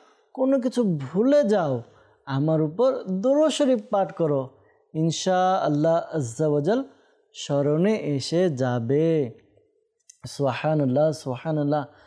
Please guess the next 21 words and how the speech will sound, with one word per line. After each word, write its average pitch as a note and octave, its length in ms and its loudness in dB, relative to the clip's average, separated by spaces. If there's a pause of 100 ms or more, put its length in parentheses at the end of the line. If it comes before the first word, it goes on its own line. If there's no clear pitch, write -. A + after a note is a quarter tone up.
(220)
আমরা C3+ 260 0
যারা C#3 200 0
পড়ালেখা D#3+ 560 0
করি D3+ 400 0 (440)
বা C#3 440 0 (240)
যে D3 220 0
যেই D3+ 300 0
কাজ F#3+ 400 -2
করি, E3 380 0 (440)
আমরা C#3+ 260 -2
কি E3+ 160 -8
করব? F#3 380 0 (160)
বেশি E3+ 380 -4
পরিমাণে F#3 480 0
দুরূদ F#3+ 280 2
শরীফ B3 220 0
পাঠ F#3 180 -2
করব। E3 200 0
আর D3+ 120 2
বিশেষ D#3+ 440 -2
করে F#3+ 280 0